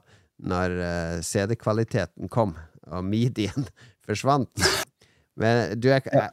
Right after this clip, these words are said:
jeg vet ikke om du har en sånn der, eh, eh, formening om det skillet der. Altså, hva, hva, hvordan, eh, hvordan identifiserer du moderne spillmusikk som, eh, jeg, jeg, jeg vet ikke hva vi snakker om nå,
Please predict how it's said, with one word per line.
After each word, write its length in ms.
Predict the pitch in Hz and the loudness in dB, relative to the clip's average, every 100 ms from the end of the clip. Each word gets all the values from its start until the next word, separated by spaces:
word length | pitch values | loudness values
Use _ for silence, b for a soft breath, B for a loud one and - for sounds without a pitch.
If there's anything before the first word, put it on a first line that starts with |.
| - | 0
jeg 80 | |
vet 140 | 123 127 | 2 4
ikke 100 | 131 | 4
om 140 | 127 | 4
du 220 | 120 143 131 | 6 6 8
har 280 | 127 123 117 | 6 6 6
en 100 | 101 | 2
sånn 200 | 107 101 | 0 0
der, 180 | 101 104 | 0 0
eh, 340 | 101 98 98 98 110 - _ _ _ _ _ _ - | 0 0 -2 -4 -8 -16 _ _ _ _ _ _ -6
eh, 280 | 98 98 95 | -2 0 0
formening 760 | 123 113 123 135 123 107 101 | 2 4 4 4 4 2 0
om 340 | 101 104 98 | 0 0 -2
det 140 | 98 104 | 0 -2
skillet 480 | - 127 123 127 101 | 0 0 2 2 2
der. 280 | 113 104 - | 2 0 -2
Altså, 260 | 80 104 98 | -10 -8 -4
hva, 560 | 104 104 101 98 98 98 | 0 2 2 2 0 -4
hva, 240 | 107 101 98 98 95 95 90 - - - _ _ _ | -2 0 0 -2 -4 -6 -10 -18 -20 -20 _ _ _
hvordan, 480 | 110 113 113 110 107 | -2 2 4 2 2
eh, 540 | 101 101 98 98 - 98 | 0 0 -2 -2 -4 -2
hvordan 300 | 110 143 139 | 2 4 4
identifiserer 800 | 139 135 131 - - 151 151 107 | 4 4 0 -4 0 2 2 2
du 100 | 107 | 0
moderne 540 | 107 107 120 123 98 | 0 2 4 2 0
spillmusikk 680 | - 113 123 123 - 95 - | -4 -4 -2 -2 -2 -6 -10
som, 380 | - 87 92 95 | -12 -8 -8 -6
eh, 420 | 92 92 - 92 - | -6 -4 -4 -6 -8
jeg, 220 | 87 92 | -8 -8
jeg, 160 | 53 85 | -10 -6
jeg 120 | 98 | -4
vet 140 | 104 | -4
ikke 80 | - | -4
hva 80 | 98 | -4
vi 80 | 98 | -2
snakker 240 | 110 - | -4 -6
om 120 | - | -8
nå, 120 | 76 | -10